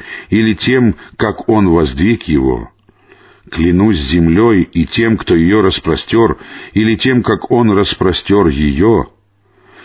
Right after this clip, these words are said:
Клянусь душой и тем, кто придал ей соразмерный облик,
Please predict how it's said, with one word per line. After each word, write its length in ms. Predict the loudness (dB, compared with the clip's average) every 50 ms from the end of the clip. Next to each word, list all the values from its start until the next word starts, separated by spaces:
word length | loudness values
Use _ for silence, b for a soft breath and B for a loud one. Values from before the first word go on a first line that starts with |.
| B B B B B
Клянусь 480 | -4 0 0 2 4 4 4 2 2 0
душой 560 | 0 0 0 0 0 0 0 2 2 4 2
и 220 | 2 2 0 0 0
тем, 360 | 0 -2 0 0 2 0 0
кто 200 | -2 -2 -2 -2
придал 420 | 0 0 0 0 0 0 2 2
ей 160 | 2 2 2 0
соразмерный 680 | 0 0 0 0 0 0 0 0 0 0 0 0 2
облик, 420 | 2 2 2 0 0 -2 -4 -4